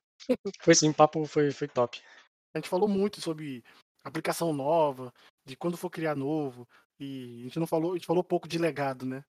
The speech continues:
Speaker 2: De como a gente trabalha com legado. Eu acho que pode ser uma, uma próxima dica pra um próximo podcast. Modernização de aplicações.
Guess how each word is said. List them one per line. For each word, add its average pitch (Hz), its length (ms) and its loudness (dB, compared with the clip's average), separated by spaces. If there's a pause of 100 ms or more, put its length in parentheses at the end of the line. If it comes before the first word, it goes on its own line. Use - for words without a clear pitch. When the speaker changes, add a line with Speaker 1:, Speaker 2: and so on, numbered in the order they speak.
Speaker 2:
De 143 140 -10
como 180 260 -2
a - 20 -2
gente - 100 -8
trabalha 147 280 -4
com - 80 -12
legado. 131 300 -8
Eu 131 80 -6
acho 143 160 -4
que 170 60 -6
pode 156 280 -2
ser 165 340 0 (460)
uma, 147 1040 -2
uma 139 360 -6
próxima 190 380 2
dica 185 240 -6
pra 190 80 -4
um 185 40 -6
próximo 185 280 -2
podcast. 156 600 -4 (800)
Modernização 196 720 6
de 185 80 0
aplicações. 165 640 -2